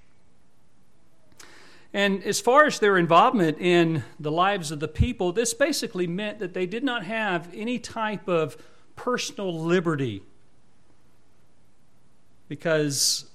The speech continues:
of that dominance in their life. It's estimated that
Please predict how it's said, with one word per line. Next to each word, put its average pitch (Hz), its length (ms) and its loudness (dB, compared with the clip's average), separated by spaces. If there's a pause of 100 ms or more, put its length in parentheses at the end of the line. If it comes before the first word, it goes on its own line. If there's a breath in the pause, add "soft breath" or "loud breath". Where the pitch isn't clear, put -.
of 139 280 -4
that 139 480 -4 (240)
dominance 151 840 -4 (640 soft breath)
in 139 120 -4
their 135 160 -6
life. 123 440 -4
It's 170 240 -8
estimated 156 760 -2
that 147 380 -4